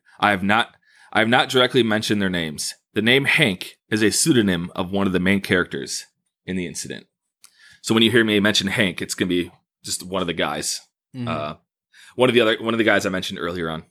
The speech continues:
Speaker 1: First of all, I wish to give an account of the attack and tell of the famous incident of July nineteen twenty-four when the hairy apes attacked our cabin. We had been prospecting for six years in the Mount Saint Helens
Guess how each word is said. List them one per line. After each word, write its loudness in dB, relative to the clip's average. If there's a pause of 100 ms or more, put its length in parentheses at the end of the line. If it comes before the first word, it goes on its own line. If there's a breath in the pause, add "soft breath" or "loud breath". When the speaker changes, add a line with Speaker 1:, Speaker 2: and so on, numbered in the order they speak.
(320)
Speaker 1:
First 4
of -4
all, 6
I 4
wish 4
to -2
give 6
an 2
account 2
of -2
the 6
attack 2
and 2
tell 2
of -2
the -2
famous 2
incident -2
of -8
July 2
nineteen -2
twenty-four 0 (140)
when -8
the -4
hairy 2
apes 2
attacked -2
our -8
cabin. -6 (880 soft breath)
We 6
had 2
been 0
prospecting 0
for 0
six -2
years 6
in -2
the 0
Mount 2
Saint 2
Helens -2